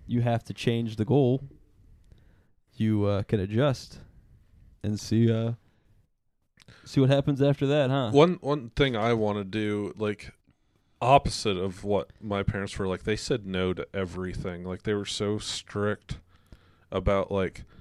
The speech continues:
Speaker 2: extracurricular activities and
Speaker 1: Yeah.
Speaker 2: friend groups and this and that. Like, they always just wanted us to be at home. I played one year of Little League Baseball when I was a kid, and I wanted to play, like,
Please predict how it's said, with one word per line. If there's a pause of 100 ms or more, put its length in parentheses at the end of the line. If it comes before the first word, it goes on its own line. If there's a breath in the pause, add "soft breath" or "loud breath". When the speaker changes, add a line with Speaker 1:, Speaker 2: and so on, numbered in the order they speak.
(600 soft breath)
Speaker 2:
extracurricular
activities
and (100)
Speaker 1:
Yeah.
Speaker 2:
friend
groups
and
this
and
that.
Like,
they
always
just
wanted
us
to
be
at
home.
I
played
one
year
of
Little
League
Baseball
when
I
was
a
kid,
and
I
wanted
to
play,
like,